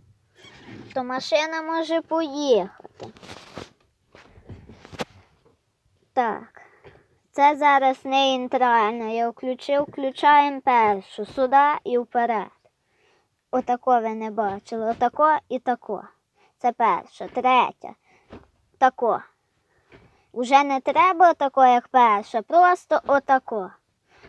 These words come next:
Все. Друга передача сюди і вниз. Четверта отако. Униз теж,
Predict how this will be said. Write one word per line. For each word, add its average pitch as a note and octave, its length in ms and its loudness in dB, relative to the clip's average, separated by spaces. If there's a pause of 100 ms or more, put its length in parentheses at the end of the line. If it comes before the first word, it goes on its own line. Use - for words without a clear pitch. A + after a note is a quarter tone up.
(100)
Все. A#3 360 -2 (1300)
Друга C#4+ 720 4
передача A#3 840 0
сюди D4 400 2 (400)
і B3+ 100 -4
вниз. B3+ 680 -8 (840)
Четверта C4+ 920 0 (140)
отако. A#3+ 720 -6 (960)
Униз C4+ 600 -6
теж, D#4+ 320 0